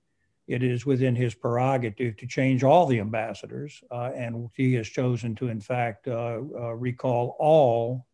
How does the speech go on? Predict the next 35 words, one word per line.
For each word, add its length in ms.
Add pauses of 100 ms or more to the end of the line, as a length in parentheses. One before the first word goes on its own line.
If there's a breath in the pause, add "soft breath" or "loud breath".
(120)
political 580
ambassadors 720
worldwide. 800 (760)
And 120
that 180
swept 360
me 220
in, 260
uh, 20
as 480
well. 340
So, 480
uh, 140
while 220
I'm 100
happy 300
to 40
be 120
back 280
home 220
in 100
Virginia 540 (360 soft breath)
and 120
happy 300
to 40
be 200
here, 440
uh, 300 (160)
talking 380
to 80
you, 420 (500)
uh, 400
I 140
also, 640
uh, 200